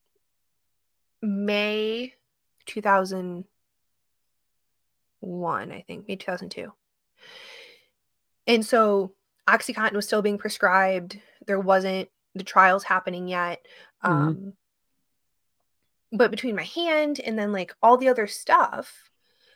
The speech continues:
Speaker 1: even up until I was in my mid-twenties,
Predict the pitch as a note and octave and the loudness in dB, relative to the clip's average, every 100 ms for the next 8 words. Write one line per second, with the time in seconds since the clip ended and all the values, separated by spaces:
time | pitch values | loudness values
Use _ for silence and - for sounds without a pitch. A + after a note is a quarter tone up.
0 | _ _ _ _ _ _ _ _ _ _ | _ _ _ _ _ _ _ _ _ _
1 | _ A#3 B3+ C4+ B3 A#3+ A3 A3+ G#3+ - | _ -4 0 0 -2 -4 -4 -4 -2 0
2 | G#3 G3+ G3 F#3+ F#3+ - _ G#3+ G3+ F#3+ | 0 0 -4 -6 -10 -16 _ -4 -4 -6
3 | F3+ - - G4+ G#3+ F3 A#3 - | -8 -10 -8 -6 -6 -8 -12 -14